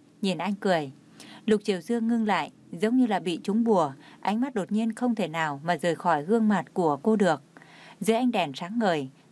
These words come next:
tóc của cô đen như là mực, gương mặt xinh đẹp, hai má tươi đẹp, giữa mày mềm mại như nước, đôi mắt sáng như là sao trời, cười đến tươi sáng. Bộ áo ngủ bằng lụa mỏng bao lấy cơ thể mềm mại của cô,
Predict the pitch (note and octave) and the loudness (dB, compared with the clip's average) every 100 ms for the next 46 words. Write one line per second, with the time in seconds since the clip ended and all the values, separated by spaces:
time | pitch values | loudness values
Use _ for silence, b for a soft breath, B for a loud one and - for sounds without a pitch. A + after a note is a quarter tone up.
0 | - C4 F#3 - G#3+ G#3 G#3 G#3 G#3+ G3+ | -2 -2 0 0 0 2 2 4 4 4
1 | D#3 D#3 D#3 - B B A3+ A#3+ G#3+ A#3+ | 2 -2 -4 -6 B B 0 2 0 -4
2 | - A#3+ G3 E3 - b b - A3 A3 | 0 0 2 0 -2 b b -6 0 2
3 | G3 G3+ B3+ A#3 G#3+ F3 C#3+ B B B | 2 0 2 2 4 2 -2 B B B
4 | - F#3 A#3+ B3 G3 D#3+ F3 D#3+ D#3+ D#3 | -2 0 4 4 2 0 -2 0 -2 -2
5 | F3+ G#3+ A#3 C#4+ - B - A3+ A3 C4+ | 0 4 4 2 -2 B 0 2 2 0
6 | C#4 - F#3+ A3+ A3+ A#3 A3+ F#3+ - A3 | -2 -2 0 0 0 0 0 -2 -2 -4
7 | A3 G#3 E3+ C#3+ B B - G3+ E3+ F3+ | 0 2 2 -2 B B -2 0 2 -2
8 | G#3+ A3+ G#3 G#3 F3+ G3 C4 B B B | 0 2 2 0 -4 -2 -6 B B B
9 | - G#3 F#3+ A3+ A3+ E3+ E3+ E3 F3+ E3 | 0 2 2 2 0 0 0 0 -2 -2
10 | E3+ D#3 C#3+ F3+ G#3+ G#3+ A3 A3+ A#3 A3 | 0 0 -2 -4 -2 0 -2 0 -2 0
11 | G3 D3+ E3+ E3 D3+ E3 - E3 - G3 | -2 -2 -4 -4 -4 -6 -4 -2 2 2
12 | G3 | 2